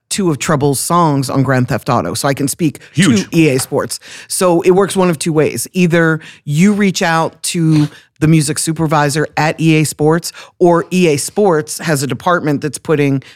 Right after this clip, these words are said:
Speaker 1: the music together. They'll reach out to
Speaker 2: You can
Speaker 1: you.
Speaker 2: also go to LinkedIn and get that guy's name, by the way. I know it, but I'm not gonna
Speaker 1: Correct.
Speaker 2: say I'm, y'all gonna have to work for it.
Speaker 1: Correct, correct.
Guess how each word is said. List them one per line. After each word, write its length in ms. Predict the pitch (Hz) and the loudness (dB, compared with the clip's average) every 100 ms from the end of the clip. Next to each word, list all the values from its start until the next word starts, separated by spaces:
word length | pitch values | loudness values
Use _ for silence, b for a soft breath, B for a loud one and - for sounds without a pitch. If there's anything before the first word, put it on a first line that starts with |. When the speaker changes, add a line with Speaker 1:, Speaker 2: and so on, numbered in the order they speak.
| - | -2
Speaker 1:
the 80 | 151 | 2
music 360 | 165 175 147 | 2 2 -2
together. 320 | - 143 131 127 | -4 -4 -4 -4
They'll 220 | 147 143 | -2 0
reach 240 | 139 - | -2 -2
out 140 | 120 160 | -2 0
to 40 | |
Speaker 2:
You 60 | 196 | 2
can 80 | |
Speaker 1:
you. 60 | 180 | 2
Speaker 2:
also 200 | 208 160 | 0 0
go 80 | 160 | 2
to 80 | 135 | 2
LinkedIn 320 | 160 135 117 | 2 2 0
and 80 | 113 | 0
get 120 | 117 | -2
that 120 | 113 | 0
guy's 220 | 113 104 | 0 0
name, 180 | 110 107 | 0 -2
by 80 | 92 | -2
the 80 | 92 | -4
way. 120 | 95 | -2
I 100 | 101 | 0
know 220 | 110 98 | 2 0
it, 40 | |
but 80 | 95 | 0
I'm 40 | 185 | 2
not 60 | 156 | 2
gonna 120 | 127 | 2
Speaker 1:
Correct. 140 | 101 | -2
Speaker 2:
say 80 | 113 | -2
I'm, 120 | 101 - | -4 -2
y'all 160 | 120 | -2
gonna 120 | 117 110 | 0 -2
have 100 | 107 | -2
to 60 | |
work 140 | 107 - | -6 -6
for 160 | 90 | -10
it. 80 | - | -8
Speaker 1:
Correct, 480 | - 151 - - - | -2 0 0 -6 -8
correct. 420 | - 135 - - | -2 -2 -2 -14